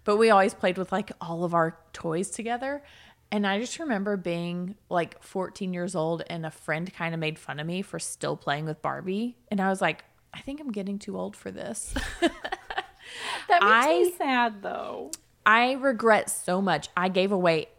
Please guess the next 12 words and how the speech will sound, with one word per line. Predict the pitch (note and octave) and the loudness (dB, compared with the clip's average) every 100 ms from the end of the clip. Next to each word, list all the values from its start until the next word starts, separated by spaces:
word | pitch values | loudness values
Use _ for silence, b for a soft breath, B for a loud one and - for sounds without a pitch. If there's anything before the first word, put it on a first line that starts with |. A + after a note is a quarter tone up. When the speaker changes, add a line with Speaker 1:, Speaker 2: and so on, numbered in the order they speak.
| - | 2
Speaker 1:
every | F#3+ F3+ G3+ G3 G3+ G3+ _ | 4 4 0 0 -2 -4 _
Speaker 2:
<gasps> | - F#3 | -2 6
Speaker 1:
Barbie | F3 D#3+ | 6 4
that | D#3 D#3 | 0 0
I | D3 | 2
opened. | - D3+ - C#3+ G#3 - - | 4 2 0 -8 -10 -12 -4
So, | - G#3 | 2 4
like, | F#3 E3 - - | 4 2 -6 0
I | F3 | 2
have | G#3 B3 C4 A3 | 4 4 2 2
my | F#3+ F#3 E3+ | -2 -2 -8
collection | - F#3+ F3+ D3 - - A#2+ | -10 -4 -2 -2 -6 -12 -12